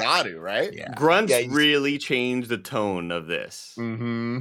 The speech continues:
Speaker 4: Yeah, they
Speaker 3: Grunts
Speaker 4: make it a
Speaker 3: will
Speaker 4: little fun.
Speaker 3: change this in a
Speaker 2: Make it
Speaker 3: way
Speaker 2: more
Speaker 3: that I
Speaker 2: silly.
Speaker 3: think the outside people who aren't super familiar with Halo, it might turn them off and be like, "What the fuck is this stuff?"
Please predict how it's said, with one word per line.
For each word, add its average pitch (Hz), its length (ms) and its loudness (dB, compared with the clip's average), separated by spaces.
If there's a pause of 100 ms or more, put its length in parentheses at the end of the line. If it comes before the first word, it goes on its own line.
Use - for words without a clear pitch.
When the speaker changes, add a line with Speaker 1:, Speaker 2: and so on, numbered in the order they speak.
Speaker 4:
Yeah, 110 240 6
they 131 60 4
Speaker 3:
Grunts 156 260 6
Speaker 4:
make 123 100 2
it 160 40 4
a - 20 6
Speaker 3:
will 156 80 8
Speaker 4:
little - 60 4
fun. 131 220 2
Speaker 3:
change 156 440 0
this 143 460 0
in 127 220 0
a 120 60 2
Speaker 2:
Make 113 80 -2
it 113 40 2
Speaker 3:
way 123 220 4
Speaker 2:
more 123 100 0
Speaker 3:
that 101 320 2
I 110 80 4
Speaker 2:
silly. 110 140 -2
Speaker 3:
think 120 340 -2 (340)
the 113 320 -2
outside 113 920 2 (560)
people 120 540 2
who 101 200 -4
aren't 107 280 2
super 127 440 -4
familiar 123 380 2
with 127 180 4
Halo, 127 360 4
it 92 160 2
might 104 340 2
turn 104 200 -2
them 95 100 -2
off 90 140 4
and 87 80 -12
be 98 60 0
like, 85 120 0
"What 107 160 -2
the 139 100 -2
fuck - 440 -6
is 92 220 -6
this 82 220 -4
stuff?" 69 380 -2